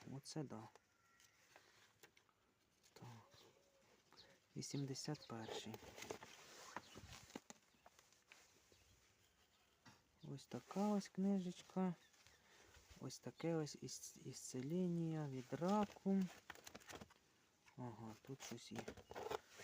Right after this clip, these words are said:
Фотографія якась старенька. О, до речі, дивіться, фотографія, е, тисяча дев'ятсот сорок дев'ятого року.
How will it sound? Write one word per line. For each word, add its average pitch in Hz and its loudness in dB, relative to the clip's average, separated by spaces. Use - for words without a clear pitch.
Фотографія 185 4
якась 180 6
старенька. 175 2
О, 185 8
до 165 8
речі, 143 6
дивіться, 135 2
фотографія, 202 6
е, 135 6
тисяча 202 8
дев'ятсот 190 8
сорок 170 6
дев'ятого 160 4
року. 123 0